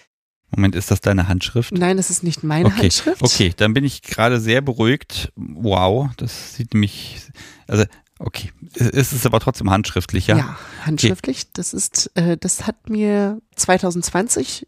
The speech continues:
Speaker 2: meine erste Dom hat mir das geschenkt. Das ist, das war eins, das war das erste Geschenk von ihr. Ich habe ein paar Geschenke von ihr bekommen. Mittlerweile spielen wir nicht mehr, weil auch, dass sie mich als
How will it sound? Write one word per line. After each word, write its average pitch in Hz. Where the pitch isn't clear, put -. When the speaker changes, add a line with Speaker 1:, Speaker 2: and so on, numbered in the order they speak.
Speaker 2:
meine 180
erste 170
Dom 139
hat -
mir 156
das -
geschenkt. -
Das 165
ist, -
das 165
war 175
eins, 170
das -
war 156
das -
erste 180
Geschenk 202
von 202
ihr. 190
Ich 180
habe -
ein 147
paar 226
Geschenke 240
von 226
ihr 233
bekommen. 240
Mittlerweile 175
spielen 156
wir 143
nicht 143
mehr, 240
weil 170
auch, -
dass -
sie 170
mich 170
als -